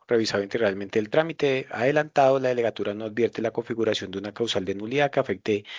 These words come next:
la validez de lo actuado. Las partes comparecieron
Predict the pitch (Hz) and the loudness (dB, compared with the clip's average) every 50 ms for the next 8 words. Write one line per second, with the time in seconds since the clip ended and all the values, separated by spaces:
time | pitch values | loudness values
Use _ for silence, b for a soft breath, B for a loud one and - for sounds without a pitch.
0 | B B B B B - 127 123 117 120 117 107 107 101 98 90 98 98 104 110 | B B B B B 2 4 6 6 6 4 4 4 4 4 4 2 2 2 0
1 | 107 - _ - 156 151 151 135 123 113 104 - - - 107 95 - 104 - - | 0 2 _ 4 4 4 4 0 -2 -4 -4 -4 -2 -4 -4 -4 -4 -10 -8 -8
2 | - 117 107 - 123 117 123 131 131 - 147 143 135 127 123 123 143 147 | -8 -6 0 2 2 2 2 0 -2 0 2 4 4 4 2 0 -4 -10